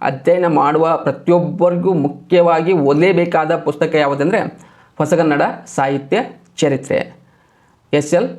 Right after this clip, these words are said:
ಶೇಷಗಿರಿ ರಾವ್ ಅವ್ರದ್ದು. ಈ ಪುಸ್ತಕ, ಆ, ಯಾಕೆ ನಮಗೆ ಇಂಪಾರ್ಟೆಂಟ್ ಆಗ್ತದಂದ್ರೆ ಆಧುನಿಕ ಕನ್ನಡ ಸಾಹಿತ್ಯ,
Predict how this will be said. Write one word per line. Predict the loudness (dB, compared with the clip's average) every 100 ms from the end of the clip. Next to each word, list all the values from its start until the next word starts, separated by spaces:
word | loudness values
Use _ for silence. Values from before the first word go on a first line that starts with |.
| -20 _ -2
ಶೇಷಗಿರಿ | -2 0 0 2
ರಾವ್ | 0 -2
ಅವ್ರದ್ದು. | -2 -6 -12 -16 _ _ _ 0
ಈ | 0
ಪುಸ್ತಕ, | 0 -2 -2 -2 -4 -8 -20 -20 _ _ _ -4
ಆ, | 0 2 0
ಯಾಕೆ | 0 0 0
ನಮಗೆ | 0 2 2
ಇಂಪಾರ್ಟೆಂಟ್ | 0 -2 0 -2
ಆಗ್ತದಂದ್ರೆ | -2 -2 0 -2 -4 -4
ಆಧುನಿಕ | -2 0 0 -2
ಕನ್ನಡ | -2 0 0
ಸಾಹಿತ್ಯ, | 0 -2 0 -2